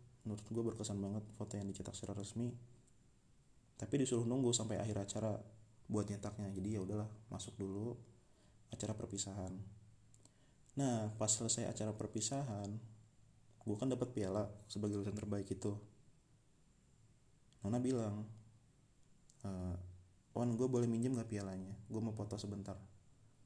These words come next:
Dipoto lah sama dia, terus pergi dia, nggak tahu fotonya di mana tuh. Pergi,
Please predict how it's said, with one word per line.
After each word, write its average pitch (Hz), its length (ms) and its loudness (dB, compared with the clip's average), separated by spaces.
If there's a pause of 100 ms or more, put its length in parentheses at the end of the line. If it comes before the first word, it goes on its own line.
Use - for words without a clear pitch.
(340)
Dipoto 104 380 0
lah 139 80 4
sama 127 240 0
dia, 113 400 0
terus - 160 -4
pergi 156 320 2
dia, 139 160 4 (160)
nggak 101 160 -4
tahu 127 160 -2
fotonya 110 160 -2
di 107 80 2
mana 104 240 0
tuh. 104 160 -6 (1120)
Pergi, 104 560 -2